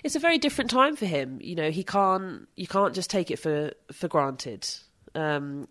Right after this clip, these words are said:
you know, in the way, the, the, the way that he used to play. Uh, and, yeah, I, I, it, it's not like he's got lots to learn.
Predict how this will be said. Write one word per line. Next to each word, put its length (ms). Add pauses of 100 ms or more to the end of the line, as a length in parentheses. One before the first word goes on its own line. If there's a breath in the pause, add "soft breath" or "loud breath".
you 100
know, 80
in 100
the 80
way, 200 (240)
the, 180
the, 240
the 100
way 180
that 120
he 100
used 200
to 60
play. 440 (440 loud breath)
Uh, 320
and, 360 (320)
yeah, 400
I, 280 (120)
I, 160 (400)
it, 200
it's 140
not 120
like 140
he's 160
got 120
lots 200
to 140
learn. 720